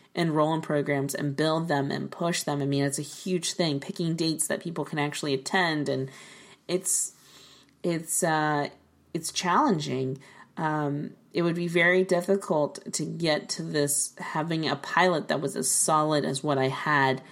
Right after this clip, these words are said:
in my current job. The pilot for the first program that really put these philosophies in place, I had a total of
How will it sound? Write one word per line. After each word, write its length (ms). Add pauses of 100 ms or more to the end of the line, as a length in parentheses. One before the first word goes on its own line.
(420)
in 60
my 140
current 320
job. 480 (720)
The 140
pilot 420
for 140
the 120
first 320
program 520
that 100
really 240
put 180
these 160
philosophies 600
in 100
place, 460 (480)
I 140
had 360
a 100
total 540
of 480